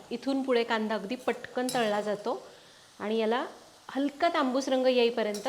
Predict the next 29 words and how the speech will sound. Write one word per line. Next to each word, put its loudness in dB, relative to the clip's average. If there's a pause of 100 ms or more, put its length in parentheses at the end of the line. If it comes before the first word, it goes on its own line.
(100)
तळून 2
घेऊ. -8 (340)
तर -4
अजून 0
एक 0
दोन 6
मिनिटं 0
मंद -2
आचेवर -2
तळल्यावर -4 (320)
हे -8
बघा, -10
कांदा -8
असा -8 (120)
छान -6
एकसारखा -8
तळला 0
गेलाय. -2 (380)
आत्ता -2
हा 0
फिकट 4
दिसतोय, 0
बाहेर 2
आल्यानंतर 2
याचा 0
रंग -2
अजून -2
डार्क 4
होईल. 0